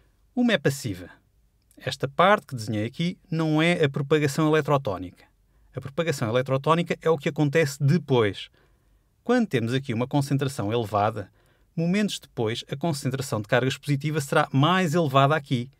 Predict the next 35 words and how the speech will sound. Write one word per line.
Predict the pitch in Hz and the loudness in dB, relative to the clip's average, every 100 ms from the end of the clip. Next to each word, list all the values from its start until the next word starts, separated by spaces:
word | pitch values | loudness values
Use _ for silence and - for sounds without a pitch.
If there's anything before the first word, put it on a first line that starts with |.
| _ _ _ _ - | _ _ _ _ -6
E | 202 | -2
momentos | 208 180 151 143 | 0 2 0 -2
depois | - 139 107 | -4 -2 0
a | 123 | 0
concentração | 139 135 147 139 120 | -2 -2 -4 -4 -6
de | 104 | -2
cargas | 120 110 117 | -2 -2 -4
positivas | - 143 143 170 185 - - | -6 -6 -4 -2 -4 -6 -14
será | - 143 143 | 0 4 6
mais | 147 156 143 | 6 4 4
elevada | 165 143 156 160 170 - - | 0 2 4 4 2 -4 -2
aqui. | 175 175 - 123 - _ _ _ _ _ _ _ | 0 0 -2 -4 -4 _ _ _ _ _ _ _
Este | 190 175 139 | -4 -2 0
é | |
um | 127 | -2
fenómeno | - 143 160 143 | 0 2 2 -2
passivo. | 165 139 135 113 - - _ _ _ _ _ - | -4 -2 -2 -2 -6 -18 _ _ _ _ _ -12
Então, | 131 107 | -8 -8
isto | - 143 | -8 -8
aqui | 139 | -2
é | 175 | -2
um | |
fenómeno | 139 151 160 170 - _ _ | -2 0 0 0 -8 _ _
passivo. | 180 185 - 110 90 - - _ _ - | -2 -2 -4 -8 -10 -12 -20 _ _ -6
E | 196 | -4
também | - 220 208 139 | 0 4 4 6
há | 107 - _ _ | 4 0 _ _
dissipação. | 180 180 - 190 185 185 - 123 113 - _ _ _ _ _ _ _ | 0 0 0 -2 0 0 2 2 2 -8 _ _ _ _ _ _ _
Quanto | - 240 - | 0 2 2
mais | 113 104 | 0 0
se | 160 | -2
afasta | 139 104 - 117 | 0 -2 -2 -6
do | 135 | -6
ponto | 117 98 | -4 -4
inicial, | 113 110 - 113 117 | -4 -4 2 4 4